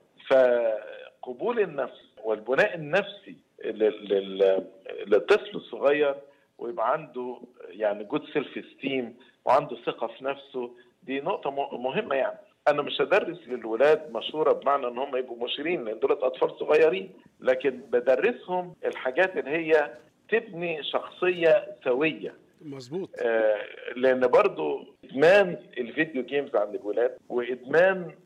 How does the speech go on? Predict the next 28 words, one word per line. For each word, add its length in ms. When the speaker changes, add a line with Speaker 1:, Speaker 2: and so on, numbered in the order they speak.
Speaker 1:
ال-، 420
السوشيال 480
ميديا، 380
وأنا 260
ب-، 260
قصدي 380
أستخدم 320
كلمة 300
إدمان، 460
بتخلي 680
السوشيال 680
سكيلز 340
بتاعت 340
الولاد 300
ضعيفة، 500
ضعيفة 300
جدا. 420
يعني 300
هو 340
يقعد 340
ورا 400
تليفون 540
يقدر 340
يتكلم 500
ويعمل 280
text 340
مسج 420
ويتشات 600